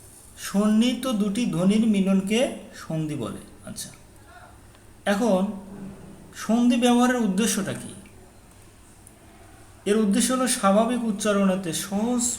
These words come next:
প্রবণতা, ধ্বনিগত মাধুর্য সম্পাদন করা এবং ভাষাকে সংক্ষিপ্ত করা।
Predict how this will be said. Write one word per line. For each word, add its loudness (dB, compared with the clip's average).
প্রবণতা, -4
ধ্বনিগত 4
মাধুর্য 2
সম্পাদন -4
করা 2
এবং -4
ভাষাকে -4
সংক্ষিপ্ত -4
করা। -10